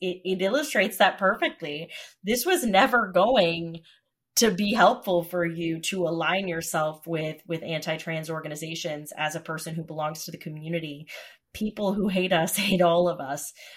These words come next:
Uh, we live in an era where each year is becoming increasingly dangerous for L G B T Q plus people, like we've said. Each year has more bills than the last that are attempting to dehumanize us,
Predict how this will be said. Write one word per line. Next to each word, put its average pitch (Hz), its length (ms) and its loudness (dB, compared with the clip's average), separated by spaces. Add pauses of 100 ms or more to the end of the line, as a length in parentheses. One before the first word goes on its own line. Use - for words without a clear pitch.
(140)
Uh, 160 260 4
we 180 140 0
live 185 320 0
in 185 80 4
an 165 120 0
era 170 300 2
where 165 180 -4
each 175 280 -6
year 165 160 -2
is 160 120 -6
becoming 160 500 -6
increasingly 185 1000 -4
dangerous 165 500 -2
for - 140 -6
L 160 140 0
G 170 100 -6
B 160 140 -8
T 165 180 -10
Q 165 140 -8
plus 160 240 -6
people, 165 360 -2
like 143 220 -4
we've 147 140 -10
said. 180 380 2 (640)
Each 202 260 -6
year 185 160 -2
has 165 220 -2
more 151 280 -10
bills 185 380 2
than 151 120 -4
the 147 80 -12
last 165 420 2 (380)
that 180 120 4
are 170 120 6
attempting 175 640 0 (100)
to 156 220 -4
dehumanize 196 880 0
us, 190 340 2